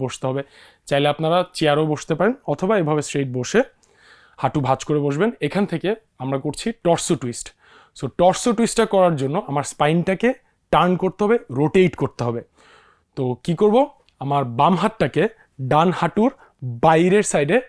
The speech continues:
রাখতে হবে এইভাবে, আর ডান হাতটা যতটুকু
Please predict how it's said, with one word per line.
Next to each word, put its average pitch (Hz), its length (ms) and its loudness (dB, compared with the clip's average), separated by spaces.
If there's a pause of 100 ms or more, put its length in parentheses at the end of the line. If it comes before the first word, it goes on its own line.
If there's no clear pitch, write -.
(100)
রাখতে - 280 -4
হবে 180 140 2 (180)
এইভাবে, 120 280 -4 (840)
আর 127 80 0 (360)
ডান 151 240 4
হাতটা 185 280 0 (320)
যতটুকু 175 380 0